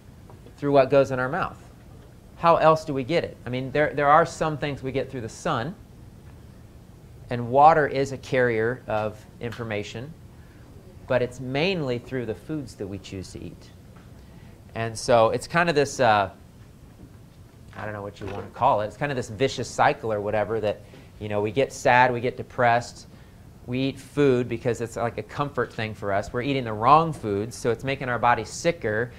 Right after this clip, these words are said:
We're not producing neurotransmitters right, and we go further into depression, and then that's what gets us on the drugs. But what if the truth was is that food could get you out of depression? Because it can. And I'll just tell you a couple stories real quick,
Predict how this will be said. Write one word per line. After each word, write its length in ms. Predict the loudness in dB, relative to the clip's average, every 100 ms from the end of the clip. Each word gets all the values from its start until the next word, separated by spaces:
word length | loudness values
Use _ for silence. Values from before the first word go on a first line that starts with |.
| -14
We're 120 | -4
not 180 | 0 0
producing 380 | 0 -4 -4 -4
neurotransmitters 800 | -4 -4 -2 -4 -4 -4 -4 -4
right, 240 | 2 2
and 80 | 2
we 80 | -4
go 160 | -6 -8
further 460 | -2 0 2 2
into 160 | -2 -6
depression, 580 | -8 -2 -2 -2 -6 -8
and 120 | -8
then 140 | -10 -6
that's 200 | -4 -4
what 80 | -6
gets 220 | -10 -12
us 100 | -12
on 100 | -12
the 60 | -12
drugs. 460 | -8 -6 -6 -10 -20 -20 -20 -20 -20 -8
But 120 | -4
what 160 | 6 6
if 180 | 6 0 -12 -8
the 80 |
truth 340 | -6 -2 -2 2
was 260 | 4 4
is 100 | 2 -4
that 140 | -4
food 260 | -4 -6 -6
could 120 | -8
get 180 | -8 -4
you 100 | 0
out 180 | 0
of 80 | 0
depression? 400 | -8 -12 -12 -16 -18 -20 -20 -20 -20 -20 -20 -18 -16 -16 -20 -20 -20 -20 -20 -20 -16
Because 220 | -10 -10
it 100 | -8
can. 260 | -8 -8 -12 -20 -20 -20 -20 -20 -20 -20 -20 -20 -20 -20 -20 -20 -20 -14 -4
And 80 |
I'll 100 | -2
just 160 | -2 0
tell 120 | 4
you 80 | 4
a 20 |
couple 320 | 4 0 0 -10
stories 400 | -6 -4 -4 -6
real 120 | -8
quick, 300 | -4 -6